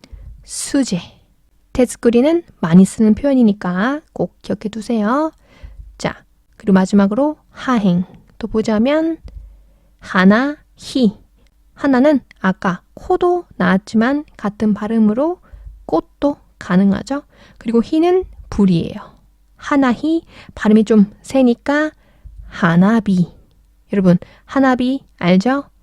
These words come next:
불꽃. 아까 순서로 봤을 때는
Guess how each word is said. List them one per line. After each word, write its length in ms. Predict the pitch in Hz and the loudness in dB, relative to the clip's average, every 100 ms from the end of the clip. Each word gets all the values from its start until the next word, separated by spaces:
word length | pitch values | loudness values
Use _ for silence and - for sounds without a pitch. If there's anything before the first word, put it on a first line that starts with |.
| _ _ - - - - _ | _ _ -20 -20 -20 -20 _
불꽃. 480 | - 180 - 147 - - _ _ _ _ _ _ _ _ _ | 0 0 -2 -10 -12 -20 _ _ _ _ _ _ _ _ _
아까 200 | 226 208 | -6 -4
순서로 440 | 247 339 349 349 320 | -2 0 0 2 0
봤을 240 | 254 - | 0 -2
때는 280 | 262 311 | 0 0